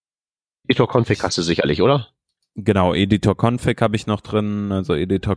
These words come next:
Speaker 2: Config ist ja ein, ein File sozusagen, mit dem man sagen kann, welche Art von Whitespace, äh, es in einem Projekt verwendet werden soll. Also zum Beispiel Tabs versus Spaces, wie viele Spaces, soll es am Ende,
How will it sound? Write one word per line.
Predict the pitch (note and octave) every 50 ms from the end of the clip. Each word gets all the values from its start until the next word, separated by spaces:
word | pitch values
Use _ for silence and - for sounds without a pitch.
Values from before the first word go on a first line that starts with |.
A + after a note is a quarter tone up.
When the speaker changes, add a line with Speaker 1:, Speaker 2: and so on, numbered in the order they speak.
| -
Speaker 2:
Config | G2+ G2 F#2+ - F#2 E2+
ist | F2+ - -
ja | F2+ F2+
ein, | F2+ F#2 F#2 F2+ F2 - - F2+ G2 G2 F2+ E2 C2+ - F#2 F#2+
ein | -
File | - - - F#2+ F#2 F#2 F#2 F#2+ F#2+ F#2+ F2+
sozusagen, | F2+ F#2 F2+ - - F2+ F#2 F#2 F#2 F#2+
mit | F#2+ F2+ E2+
dem | F2 F2
man | F#2 F2+ F2+
sagen | D#2+ D2+ E2+ F#2 F2+
kann, | - F#2 F2+ F#2 F#2
welche | F2+ F2+ F#2 - - F#2 F2+ F2 E2+ D#2+ - - - _ _ _
Art | - F#2+ G2 G#2+ - -
von | - - G2 F#2 F#2 F2+
Whitespace, | F#2 F#2+ A#2 C#3+ - - - - - - A#2+ B2 B2+ C3+ C3+ - - - - - _ _ _ _ - - _ _ _ _ _ _ _ _ _ _ _ - -
äh, | - G2 G2 G2 F#2 C#2 E2+
es | G2+ - -
in | - G#2 G2+
einem | - D2 G2+ G2+ G2+ -
Projekt | - - - - G2 F#2+ F#2 - - - - -
verwendet | - - - F#2 F2+ F#2 F#2 G2 F#2+ -
werden | - E2+ F2+ F#2 F#2
soll. | F2 F#2 F#2 F#2+ F#2+ F#2
Also | F2+ F2 E2+
zum | E2 - - E2+
Beispiel | F2 F2 F2 - - - E2+ F2
Tabs | - - F#2 - -
versus | - - - - - -
Spaces, | - - G#2 G#2+ G#2+ G2+ - - F#2+ F#2+ F2+ F2+ - -
wie | F#2+ G#2
viele | - - G2 F#2+ F#2+
Spaces, | F2+ - - F2+ F2 F2+ F#2 - - - F#2 F#2+ - -
soll | - F#2 F#2 F#2+
es | F2+ -
am | E2+ F2 F2
Ende, | D2 F2+ G2 G2 G2 F#2+ F#2 F2 G2